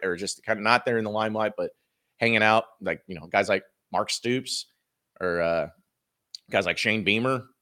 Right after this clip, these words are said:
you know, coaches like that, where it's like, they're not bad, but they're not great, but they're just kinda hanging out. And that's where it's like with Sam Pittman. I think everybody has an,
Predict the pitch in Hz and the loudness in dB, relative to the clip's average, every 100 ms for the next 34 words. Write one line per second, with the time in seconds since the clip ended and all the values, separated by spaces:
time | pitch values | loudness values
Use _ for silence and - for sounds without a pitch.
0 | _ _ _ 98 110 113 113 113 110 104 | _ _ _ -6 -4 -4 -4 -4 -4 -2
1 | 98 85 98 131 135 - _ _ _ - | -2 4 6 6 4 -8 _ _ _ -10
2 | 107 92 92 - - 98 165 127 185 180 | -2 -2 -2 -8 -4 -2 2 6 8 8
3 | 165 - 92 113 92 110 196 175 82 87 | 4 -4 -6 -6 0 2 4 2 -2 -10
4 | 98 - 110 104 127 135 165 113 _ _ | -10 -8 -4 -4 -2 -2 -4 -6 _ _
5 | _ _ _ _ 117 139 156 143 147 127 | _ _ _ _ -2 0 0 0 0 0
6 | 113 - 110 98 170 190 95 82 76 _ | -4 -4 -4 -2 -4 -4 -8 -8 -14 _
7 | _ _ _ _ _ _ _ _ - 110 | _ _ _ _ _ _ _ _ -8 -2
8 | 156 - 135 147 139 135 120 127 120 107 | 0 2 0 4 4 6 4 0 -2 -8